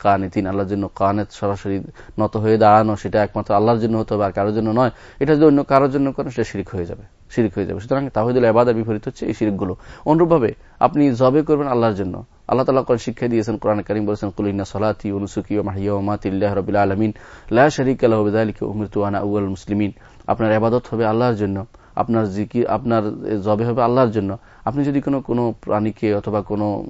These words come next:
জন্তুকে অথবা জিনকে অথবা কোনো পীর সাহেবকে অথবা কোনো,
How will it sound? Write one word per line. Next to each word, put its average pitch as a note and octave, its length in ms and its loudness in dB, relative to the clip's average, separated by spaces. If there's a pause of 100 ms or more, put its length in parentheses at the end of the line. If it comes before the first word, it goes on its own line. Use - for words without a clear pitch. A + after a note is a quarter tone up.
(360)
জন্তুকে G#2+ 500 -2
অথবা G#2+ 260 -2
জিনকে A2 480 -2
অথবা G#2 300 -2
কোনো G#2+ 220 -4
পীর A2+ 160 -4
সাহেবকে A#2 480 -2
অথবা A2 280 0
কোনো, A2 260 0